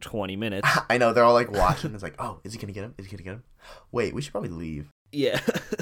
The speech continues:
Speaker 1: So they, they end up leaving, and then Rey finally gets something to do, 'cause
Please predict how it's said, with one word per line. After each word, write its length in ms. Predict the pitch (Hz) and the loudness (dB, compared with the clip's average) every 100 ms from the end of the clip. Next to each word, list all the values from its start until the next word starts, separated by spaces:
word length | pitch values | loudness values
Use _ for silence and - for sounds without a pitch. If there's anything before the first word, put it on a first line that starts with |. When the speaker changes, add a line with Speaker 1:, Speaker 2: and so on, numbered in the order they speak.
| - - _ _ - - - _ | -10 -18 _ _ -20 -20 -20 _
Speaker 1:
So 200 | - 135 | -2 0
they, 220 | 127 120 113 | 4 2 4
they 180 | 123 | 2
end 120 | 131 160 | 2 0
up 120 | 156 | 0
leaving, 360 | 123 120 117 | 0 2 0
and 80 | 117 | -2
then 300 | 113 110 110 - _ _ - | -4 -4 -8 -12 _ _ -4
Rey 300 | 113 139 151 | 4 6 6
finally 340 | 143 147 151 | 2 0 0
gets 140 | 151 | 0
something 320 | - 147 151 170 | 0 -2 -2 -4
to 60 | |
do, 420 | 160 113 107 113 135 | 0 0 0 -2 -4
'cause 200 | 135 | -8